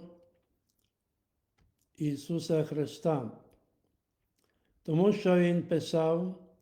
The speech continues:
своє Євангеліє для євреїв. Авраам був родоначальником євреїв.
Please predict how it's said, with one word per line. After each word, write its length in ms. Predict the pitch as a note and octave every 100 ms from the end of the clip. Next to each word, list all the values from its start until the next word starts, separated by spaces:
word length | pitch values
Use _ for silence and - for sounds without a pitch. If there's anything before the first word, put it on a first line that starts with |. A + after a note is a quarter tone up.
| _ _ _ _ _ _
своє 380 | _ - D#3 D#3+
Євангеліє 640 | D3+ D#3+ F3 F#3 E3 E3+
для 420 | C#3 D#3 D#3+ D#3+ D3+ - _ _ _
євреїв. 840 | F3 F3+ D3 C#3 C#3 C#3 C#3 C3+ C3+ - _ _ _ _ _ _ _ _ _ _ _ _ _ _ _ _ _ _ _ _
Авраам 1000 | - E3 D#3 D#3+ E3 F3 F#3+ G#3 G#3 - - _ _ _ _ _ _ _
був 480 | D3+ F3 F#3+ - - - _ _ _ _ _ _
родоначальником 1700 | D#3 E3 D#3+ E3 D#3 D#3 D3+ E3 F#3 G3+ F#3 F3+ F3 E3+ D#3+ C#3 C3 - _ _ _ - _ _ _ _ _ _ _ _ _ _ _ _ -
євреїв. 880 | D3 D3+ D3+ D#3+ D#3+ C#3 B2+ A#2